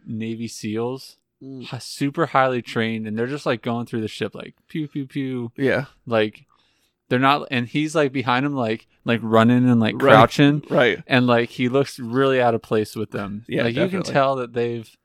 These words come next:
Speaker 2: They've
Speaker 1: they've done some stuff.
Speaker 2: Right.
Speaker 1: Like,
Speaker 2: They
Speaker 1: and if
Speaker 2: know
Speaker 1: you
Speaker 2: what
Speaker 1: watch
Speaker 2: they're
Speaker 1: Clone
Speaker 2: doing.
Speaker 1: Wars,
Speaker 2: Yeah.
Speaker 1: you, you understand that. Whereas he's, like, I mean, he's doing great. Like, he obviously, I mean, his Beskar's helping him out
Speaker 2: Right.
Speaker 1: pretty
Speaker 2: Yeah.
Speaker 1: substantially.
Speaker 2: And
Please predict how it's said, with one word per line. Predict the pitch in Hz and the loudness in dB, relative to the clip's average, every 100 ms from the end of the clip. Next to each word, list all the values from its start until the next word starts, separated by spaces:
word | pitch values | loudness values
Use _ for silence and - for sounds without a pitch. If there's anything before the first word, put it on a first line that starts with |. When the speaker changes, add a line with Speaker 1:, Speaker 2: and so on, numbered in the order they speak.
| _ _ _ _ | _ _ _ _
Speaker 2:
They've | 127 135 | -4 2
Speaker 1:
they've | 143 147 113 | 4 4 2
done | 123 117 | 0 2
some | 110 110 101 | -2 -6 -6
stuff. | - 104 | -6 -4
Speaker 2:
Right. | - 62 - - | -2 -2 -8 -10
Speaker 1:
Like, | 135 113 107 _ _ - | -6 -4 -6 _ _ -4
Speaker 2:
They | 143 | 0
Speaker 1:
and | 143 | 2
if | 151 | 2
Speaker 2:
know | 147 | 4
Speaker 1:
you | |
Speaker 2:
what | 143 | 6
Speaker 1:
watch | 123 | 6
Speaker 2:
they're | 143 | 4
Speaker 1:
Clone | 123 131 127 | 4 4 4
Speaker 2:
doing. | 120 | 2
Speaker 1:
Wars, | 110 104 107 | 0 -2 -2
Speaker 2:
Yeah. | 120 117 | -2 -4
Speaker 1:
you, | 110 | -4
you | - 110 107 101 _ _ | -8 -8 -10 -12 _ _
understand | 113 104 - 107 101 | -8 -8 -8 -10 -10
that. | 104 - _ _ _ _ - | -12 -16 _ _ _ _ 0
Whereas | 117 110 - | 2 2 0
he's, | 123 113 | -6 -2
like, | 113 107 113 - _ _ _ _ _ _ _ _ _ - | -2 -2 -6 -16 _ _ _ _ _ _ _ _ _ -12
I | |
mean, | 107 110 | -6 -6
he's | 110 | -6
doing | - 135 113 | -2 0 2
great. | 127 117 104 123 | 4 4 2 -2
Like, | 113 104 | -6 -6
he | - 110 104 - _ 233 | -6 -10 -10 -16 _ -20
obviously, | - 104 - 104 107 - | -14 -12 -10 -12 -12 -10
I | |
mean, | 110 | -8
his | 107 | -6
Beskar's | - 107 - - - | -4 -6 -6 -16 -12
helping | - - - | -12 -10 -12
him | - | -12
out | - - | -8 -4
Speaker 2:
Right. | 98 - _ - | -4 -6 _ -14
Speaker 1:
pretty | 117 | -12
Speaker 2:
Yeah. | 131 | -12
Speaker 1:
substantially. | - - - 107 104 113 | -12 -16 -10 -10 -8 -10
Speaker 2:
And | 107 | -12